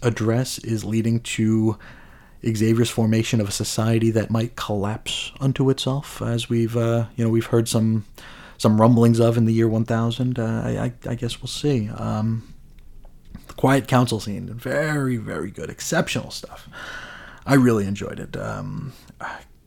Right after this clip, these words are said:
we got to witness some very strange conversations from folks I never thought would <laughs> share dialogue. Um, the establishment of these first three laws was interesting, and I'm probably projecting here, but all the while, I got this impression that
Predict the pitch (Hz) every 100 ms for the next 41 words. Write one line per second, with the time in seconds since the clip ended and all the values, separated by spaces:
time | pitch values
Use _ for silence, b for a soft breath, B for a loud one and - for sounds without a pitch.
0 | - 117 117 113 117 - 123 98 120 117
1 | 110 120 120 120 117 117 123 120 113 113
2 | 120 123 131 123 110 120 113 - 110 101
3 | 107 113 113 117 113 123 - - 113 120
4 | 117 160 135 143 147 156 - 110 110 113
5 | 113 117 117 B B B B B B B
6 | B 139 143 151 135 139 - 135 127 123
7 | - 127 - - 131 123 131 120 113 120
8 | 170 175 170 139 131 - 160 202 - B
9 | B B B - 135 131 127 123 - -
10 | 131 135 123 - 151 143 117 110 107 104
11 | 101 95 101 101 101 107 104 - B B
12 | B B B B B B B B B -
13 | - 214 214 120 117 143 120 107 117 151
14 | 185 147 - 127 - 120